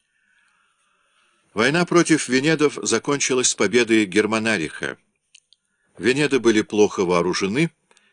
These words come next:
и могли полагаться только на своё численное превосходство, отмечает Йордан. Венеды были завоёваны без особых трудностей, после чего аэсты, балты,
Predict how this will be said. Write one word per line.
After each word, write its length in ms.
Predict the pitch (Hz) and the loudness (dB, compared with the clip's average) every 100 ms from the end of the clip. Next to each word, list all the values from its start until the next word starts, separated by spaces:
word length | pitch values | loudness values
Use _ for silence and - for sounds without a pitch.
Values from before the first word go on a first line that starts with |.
| _ _ | _ _
и 120 | 104 | -4
могли 360 | 98 95 113 156 | -2 0 2 2
полагаться 680 | 120 95 87 131 147 - 104 | 2 0 2 0 -2 -4 -2
только 360 | - 151 139 | -2 -2 -2
на 80 | 110 | -4
своё 380 | 98 95 92 131 | -4 -2 0 0
численное 640 | - 113 - 120 117 117 | -2 -6 -6 -10 -8 -8
превосходство, 880 | 110 113 120 - 120 92 - 85 71 _ _ _ - | -4 -4 -2 -2 -2 -4 -4 -8 -12 _ _ _ -12
отмечает 760 | 80 - 82 - 80 78 - - | -10 -8 -4 -2 0 0 -4 -8
Йордан. 540 | 82 73 67 69 65 _ _ _ _ _ _ _ _ | -4 -4 -4 -12 -16 _ _ _ _ _ _ _ _
Венеды 440 | 80 113 175 147 | -2 2 2 0
были 420 | 120 127 120 107 95 | 2 4 4 2 0
завоёваны 680 | - 87 92 107 139 117 98 | -4 0 2 2 2 2 -2
без 220 | 87 104 | 0 0
особых 460 | 92 87 98 82 80 | 0 -2 -2 -4 -8
трудностей, 680 | - 127 123 123 - 117 107 _ _ _ _ _ | -4 -4 -2 -4 -2 -2 -4 _ _ _ _ _
после 320 | - 139 120 110 | -2 -2 0 -2
чего 400 | - 98 92 92 | 0 2 0 0
аэсты, 680 | 104 104 87 87 - - 104 104 _ _ - | 0 0 0 0 -2 -2 -4 -6 _ _ -14
балты, 600 | 80 90 87 - 90 | -6 -4 -4 -4 -6